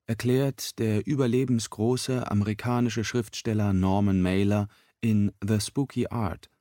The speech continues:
seinem Buch über das Schriftstellerdasein. Eine simple Regel. Wenn man sich sagt, dass man morgen am Schreibtisch sitzen wird, fordert man sein Unbewusstes damit auf, das Material vorzubereiten.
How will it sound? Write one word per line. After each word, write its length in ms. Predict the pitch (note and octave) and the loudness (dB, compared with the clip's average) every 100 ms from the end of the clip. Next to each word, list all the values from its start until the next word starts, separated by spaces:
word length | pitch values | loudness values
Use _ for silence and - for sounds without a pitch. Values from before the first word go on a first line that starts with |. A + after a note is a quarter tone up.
| _ | _
seinem 260 | G#2 G#2+ G2+ | 0 2 2
Buch 320 | G#2 G#2+ - | 0 -2 -4
über 160 | G#2+ G#2+ | -6 -4
das 160 | A2+ | -4
Schriftstellerdasein. 1120 | - A#2 - - D#2+ D#2+ D#2 D#2 D2 - - - _ _ _ _ _ _ _ _ _ _ - | -2 -4 -4 -8 -8 -6 -6 -6 -6 -8 -10 -14 _ _ _ _ _ _ _ _ _ _ 0
Eine 320 | C#3+ F#3+ F#3+ | 2 4 2
simple 420 | B2+ C#3 D3 C#3 | 2 0 -2 -2
Regel. 400 | A2 D2+ C2+ G2+ - _ _ _ | -2 -2 -6 -12 -18 _ _ _
Wenn 180 | B2+ D#3+ | 2 4
man 120 | F3+ | 4
sich 180 | E3+ D3 | 2 0
sagt, 580 | A#2+ G#2+ F#2+ - - - | 2 2 0 -6 -12 -8
dass 180 | G2 | -4
man 140 | G2+ G2 | 0 2
morgen 460 | F#2+ A2+ D3 D#3+ | 4 2 0 -2
am 140 | D#3 A#2 | -2 -2
Schreibtisch 540 | - A2+ A2 - F2 | 0 -2 -2 -4 -6
sitzen 360 | - F2 - F#2 | -6 -6 -4 -2
wird, 260 | E2+ G#2 - _ _ _ _ | -2 -4 -10 _ _ _ _
fordert 360 | B2+ C3 D#3+ | -4 -2 -2
man 140 | D3+ B2+ | -2 -2
sein 140 | B2 | -2
Unbewusstes 680 | - C3+ C3 C3+ D3 - E3 | 0 0 0 -2 -4 -6 -4
damit 340 | C#3 A#2+ A2+ | -2 -2 -2
auf, 260 | - A2+ - | -4 -4 -6
das 200 | C3+ - | -8 -2
Material 520 | A#2+ - A#2+ A#2+ C3 | -4 -2 -2 0 -4
vorzubereiten. 840 | G#2 F#2 F2+ - E2+ F2 F2 E2+ | -6 -10 -10 -10 -6 -4 -2 -4